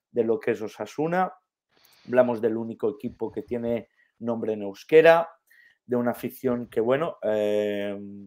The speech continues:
todo el mundo sabe que, que el Sadar es una plaza difícil de torear, que ahí no, nadie te lo va a poner fácil, que ahí vas a, a sufrir, que es como una visita al dentista.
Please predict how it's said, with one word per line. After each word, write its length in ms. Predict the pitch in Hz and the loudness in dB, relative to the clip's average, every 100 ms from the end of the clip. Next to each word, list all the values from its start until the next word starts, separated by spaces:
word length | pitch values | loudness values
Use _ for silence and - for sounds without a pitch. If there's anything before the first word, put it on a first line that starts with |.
| - _ _ | -20 _ _
todo 120 | - 110 | -4 -2
el 40 | |
mundo 220 | 113 110 | -2 -6
sabe 340 | 104 110 110 104 | -4 0 -2 -2
que, 360 | 104 98 - _ _ _ _ _ - | -4 -4 -8 _ _ _ _ _ -14
que 420 | - 113 107 104 101 | -2 2 2 2 0
el 120 | 107 | -2
Sadar 400 | - 110 117 113 | 0 4 6 6
es 120 | 107 | 0
una 540 | 110 104 104 101 101 - | -4 -4 -4 -2 -4 0
plaza 500 | 117 113 - 113 104 | 2 2 2 0 0
difícil 560 | 107 98 - 117 113 101 | -4 -10 -8 -6 -4 -2
de 120 | 101 | -4
torear, 520 | - 101 107 175 - - _ - - - - - _ | -2 2 6 6 4 -6 _ -20 -20 -20 -20 -20 _
que 100 | 101 | -6
ahí 200 | 101 113 | -2 -2
no, 320 | 110 107 98 | -2 -8 -8
nadie 440 | 101 104 117 113 107 | -8 -2 0 0 -2
te 100 | 107 | 0
lo 140 | 101 | 0
va 80 | 101 | 0
a 60 | |
poner 260 | - 98 95 | -2 -6 -6
fácil, 420 | - 156 170 151 | 4 4 4 -2
que 80 | - | 0
ahí 140 | 101 | 0
vas 280 | 107 101 - | 2 0 -2
a, 240 | 101 - - | -8 -8 -12
a 240 | - 107 | -12 -12
sufrir, 580 | - 98 - 147 269 - | -12 -12 -4 -2 -2 -4
que 100 | - | -14
es 100 | - | -14
como 220 | - 101 | -10 -10
una 140 | 98 98 | -8 -8
visita 400 | 101 - 113 98 | -8 -10 -6 -4
al 100 | 95 | -4
dentista. 640 | 95 - 151 - 214 - | -10 -10 -12 -8 -8 -8